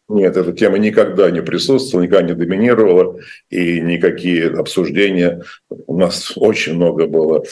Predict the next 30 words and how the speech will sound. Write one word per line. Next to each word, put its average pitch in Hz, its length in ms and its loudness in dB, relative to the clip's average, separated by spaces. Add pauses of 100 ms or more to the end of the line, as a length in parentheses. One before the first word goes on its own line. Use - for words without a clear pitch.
евреев 82 460 -2
и 80 60 -2
в 78 100 -12
правительстве, 95 640 0
значит, 78 380 -4
и, 80 160 -6
уверен, 82 400 -2
в 78 40 -2
администрации 95 640 0
президента, 85 540 -2
поэтому 85 380 0
эта 82 140 0
тема 85 260 0
никогда 87 720 0 (320)
не, 92 480 0
не 92 160 -2
была 104 240 6
никакой, 98 380 0
не 92 180 -6
то 143 140 4
что 117 120 -4
не 113 60 2
актуальна, 98 520 4
она 117 100 2
просто 120 260 -2
никогда 107 240 2
не 87 40 -6
присутствовала. - 640 -8
Значит, - 260 -16
было, 87 240 0